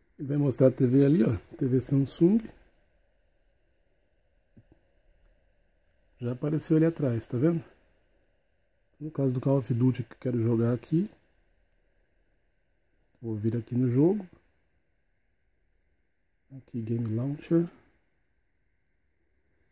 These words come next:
Call of Duty. Vou entrar lá, ó. Qualidade impressionante, tá? Aqui, ó.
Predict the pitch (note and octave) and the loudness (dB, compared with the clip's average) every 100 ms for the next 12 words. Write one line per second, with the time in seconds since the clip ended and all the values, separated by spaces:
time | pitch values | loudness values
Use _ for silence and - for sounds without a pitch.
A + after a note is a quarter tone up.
0 | _ A2+ G#2+ - A2 E3 - - - - | _ -20 -16 -12 -8 -8 -8 -20 -20 -20
1 | _ _ _ _ _ _ _ - A2+ A#2+ | _ _ _ _ _ _ _ -14 -8 -6
2 | A#2 C#3 B2+ G#2 - _ _ _ _ _ | -4 -2 -2 -2 -8 _ _ _ _ _
3 | _ _ _ _ _ _ _ _ _ _ | _ _ _ _ _ _ _ _ _ _
4 | _ _ _ _ _ - B2+ A#2 A#2+ D3+ | _ _ _ _ _ -10 -6 -2 0 -2
5 | D3+ B2 D3+ D3 G#3+ E3 B2 A2 - A#2 | -4 -6 -4 -2 0 2 0 -2 -6 -8
6 | A#2+ _ _ _ _ _ _ _ _ _ | -8 _ _ _ _ _ _ _ _ _
7 | _ _ _ _ _ _ _ _ _ _ | _ _ _ _ _ _ _ _ _ _
8 | - A2+ | -16 -14